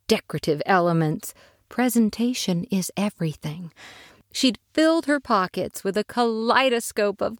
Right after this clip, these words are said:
colored beer caps from the Burning Feet Beer Festival. They would be the perfect addition to her project. Surely this would be her crowning glory.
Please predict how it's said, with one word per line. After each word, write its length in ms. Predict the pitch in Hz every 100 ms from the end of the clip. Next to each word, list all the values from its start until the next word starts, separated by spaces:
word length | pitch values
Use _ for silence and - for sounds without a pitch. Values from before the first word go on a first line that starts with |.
| _
colored 560 | - - 254 226 208 185
beer 240 | 240 240
caps 560 | 233 - 180 185 - - _
from 260 | 254 214
the 80 | 185
Burning 480 | 156 180 175 170 160
Feet 300 | - 190 156 -
Beer 240 | 180 165
Festival. 680 | - 165 165 - 170 87 - - - - _ _
They 320 | 226 247 247 233
would 160 | 180 170 _
be 180 | 208 214
the 220 | 196 220 -
perfect 680 | _ - 302 311 - - -
addition 520 | 185 202 196 - 202
to 120 | 220
her 140 | 220 226
project. 640 | 240 226 220 233 226 - - _ _
Surely 640 | - - 285 226 - - -
this 340 | 220 214 - -
would 140 | 160
be 160 | 196 170
her 160 | 202
crowning 680 | - - 247 247 240 233 240
glory. 540 | 226 208 202 175 180